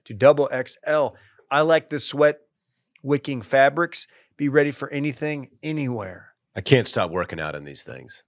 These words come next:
Speaker 1: You like the hidden pockets?
Speaker 2: I love the hidden pockets. I love the neutral tones. I love the moisture wicking. I love that the shirt is not nipply.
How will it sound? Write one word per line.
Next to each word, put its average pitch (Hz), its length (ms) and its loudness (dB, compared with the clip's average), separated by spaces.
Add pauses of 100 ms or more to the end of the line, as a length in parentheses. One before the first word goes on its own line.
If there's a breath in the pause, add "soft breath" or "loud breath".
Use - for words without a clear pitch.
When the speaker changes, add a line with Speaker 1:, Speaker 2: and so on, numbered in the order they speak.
(100)
Speaker 1:
You 123 140 2
like 131 140 8
the 117 80 -4
hidden 113 260 2
pockets? 117 680 -4
Speaker 2:
I 98 80 -4
love 104 300 -2
the 117 80 -2
hidden 107 260 -6
pockets. 90 500 -6
I - 100 -12
love 95 240 -10
the 85 60 -14
neutral 92 440 -10
tones. 90 420 -4
I 80 60 -10
love 92 240 -8
the 85 80 -12
moisture 90 420 -8
wicking. 87 320 -2
I 82 80 0
love 98 260 0
that 85 180 -8 (280 soft breath)
the 87 80 -10
shirt - 360 -4
is 85 140 -16
not 90 320 -10
nipply. 98 720 -10